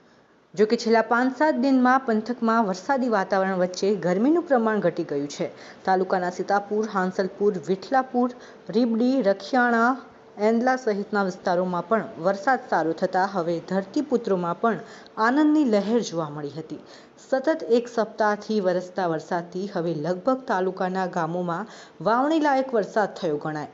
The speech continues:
પરંતુ ગત મોડી રાત્રે વરસેલા મુશળધાર વરસાદથી ગ્રામ્યના સીમ ખેતરોમાં પાણી ભરાયા હતા. જો કે વાવણી લાયક વરસાદ થતાં હવે પાણી ઓસરાતા ખેડૂતો વાવણી પણ કરશે,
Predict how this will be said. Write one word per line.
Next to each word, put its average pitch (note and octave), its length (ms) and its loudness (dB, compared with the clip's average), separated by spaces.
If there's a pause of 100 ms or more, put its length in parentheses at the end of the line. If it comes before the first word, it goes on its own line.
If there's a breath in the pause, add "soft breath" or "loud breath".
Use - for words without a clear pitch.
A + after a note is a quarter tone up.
(100)
પરંતુ D#3+ 320 -4
ગત G3+ 280 0
મોડી A3+ 240 2
રાત્રે A3+ 380 2 (420 loud breath)
વરસેલા F#3 440 2
મુશળધાર C#4 600 0
વરસાદથી F#3+ 640 -2
ગ્રામ્યના E3+ 540 -2
સીમ A3+ 260 -4
ખેતરોમાં A3 720 0
પાણી F#3+ 300 0
ભરાયા D3+ 440 -6
હતા. D#3 240 -10 (460 loud breath)
જો E3 80 -4
કે E3 140 -4
વાવણી F3 340 2
લાયક B3+ 300 0
વરસાદ G#3+ 320 0
થતાં G3+ 420 0
હવે F#3+ 220 0
પાણી G#3+ 440 0
ઓસરાતા A3 580 0
ખેડૂતો F#3 540 0
વાવણી F3+ 420 -2
પણ A3 140 -2
કરશે, B3+ 360 0